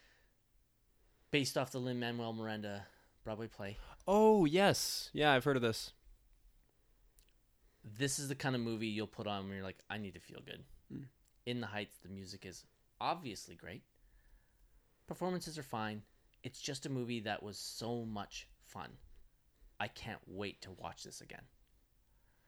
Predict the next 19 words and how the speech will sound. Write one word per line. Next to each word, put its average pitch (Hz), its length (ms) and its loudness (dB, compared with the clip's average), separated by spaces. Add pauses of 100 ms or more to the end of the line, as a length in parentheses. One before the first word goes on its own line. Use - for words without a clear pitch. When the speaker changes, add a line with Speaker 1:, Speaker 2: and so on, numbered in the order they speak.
(920)
Speaker 1:
The 127 100 4
Last 135 280 6
Duel, 104 360 0 (680)
not 82 220 -6
The 90 60 -6
Last 92 260 -4
Dance. - 300 -12 (600)
Speaker 2:
Nice. - 280 -8 (160)
Speaker 1:
The 110 60 -6
Last 113 240 2
Duel. 107 360 -4 (420)
Uh, 104 160 0
Ridley 131 280 2
Scott, 113 460 4 (840)
uh, 92 420 -4 (1600)
Matt 127 300 2
Damon, 110 340 -2
Ben 113 220 0
Affleck, 104 420 0